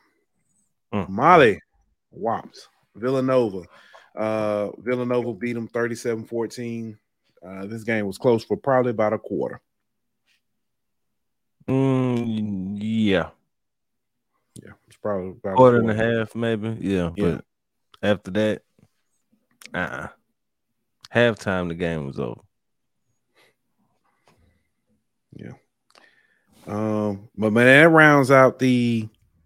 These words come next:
Speaker 2: all of the, uh, D one games that we had. Um, so with that said, man, let's bring up the D one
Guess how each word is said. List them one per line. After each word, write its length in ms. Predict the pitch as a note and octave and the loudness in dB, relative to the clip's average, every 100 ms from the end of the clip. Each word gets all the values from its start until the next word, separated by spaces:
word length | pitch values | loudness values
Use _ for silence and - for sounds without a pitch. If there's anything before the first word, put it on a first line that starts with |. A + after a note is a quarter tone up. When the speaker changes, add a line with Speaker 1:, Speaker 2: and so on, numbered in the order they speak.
| _ _ _ _ _ _ _ _ _ _ - | _ _ _ _ _ _ _ _ _ _ -2
Speaker 2:
all 340 | A#2 A#2+ A#2+ | 2 2 2
of 260 | A#2 A#2 G#2 | 0 0 0
the, 520 | A#2 A2 G#2+ G#2 G2+ - _ _ - _ _ _ _ _ - | -2 -2 -2 -4 -8 -14 _ _ -20 _ _ _ _ _ -12
uh, 240 | F#2+ F#2 | -10 -8
D 360 | - F2 B2 D3 | -12 -6 -2 0
one 320 | C3+ C#3 C#3+ | 2 0 0
games 520 | C#3 C#3+ C#3+ C#3 C3 | -2 -2 -2 -4 -6
that 160 | - B2+ | -4 -2
we 160 | C3+ C3 | 0 0
had. 440 | C#3 C#3 C3 - _ _ _ - | 2 2 0 -4 _ _ _ -8
Um, 560 | G#2+ G#2+ G#2 G#2 F#2+ _ _ _ _ _ _ _ _ _ _ _ _ _ _ _ _ _ | -6 -4 -4 -6 -8 _ _ _ _ _ _ _ _ _ _ _ _ _ _ _ _ _
so 180 | - G2+ | -6 -4
with 140 | G#2+ | 0
that 200 | D3+ C#3 | 4 2
said, 320 | - D#3+ D3+ | 2 0 2
man, 380 | A#2 A#2+ B2 A#2+ - | 2 0 -2 -6 -10
let's 160 | A#2+ | -10
bring 340 | C3 C#3+ C#3+ C3+ | -4 0 0 0
up 200 | C3 C3 | 0 -2
the 360 | C3 B2 A#2+ - _ _ _ _ _ _ _ _ _ _ _ _ _ _ - | -4 -4 -6 -12 _ _ _ _ _ _ _ _ _ _ _ _ _ _ -4
D 220 | C3 D3+ | 0 2
one 440 | C#3 C#3 C3 B2 | 2 0 -2 -4